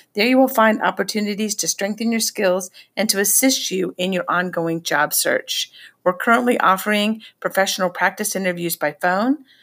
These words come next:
opportunities to have your resume reviewed by a certified professional resume writer,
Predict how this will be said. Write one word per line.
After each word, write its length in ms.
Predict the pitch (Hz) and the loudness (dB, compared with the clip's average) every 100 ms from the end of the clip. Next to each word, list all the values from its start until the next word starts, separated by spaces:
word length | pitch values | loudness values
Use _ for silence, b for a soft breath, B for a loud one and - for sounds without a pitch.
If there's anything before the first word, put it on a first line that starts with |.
| b - | b -2
opportunities 800 | 190 190 190 214 208 196 202 - | 0 -2 -4 -2 0 -2 -4 -2
to 100 | 180 | -2
have 220 | 185 180 | 0 0
your 100 | 175 | 0
resume 400 | 165 180 202 185 | 2 2 0 0
reviewed 540 | 175 170 175 196 226 - | 0 -2 -2 -2 -2 2
by 120 | 160 | 2
a 120 | 160 | 2
certified 540 | - 185 185 190 185 | 0 0 0 2 0
professional 500 | 180 170 180 180 175 | 0 -2 0 0 -2
resume 420 | 165 170 202 208 214 | 0 0 0 0 4
writer, 460 | 214 233 269 285 | 4 4 2 0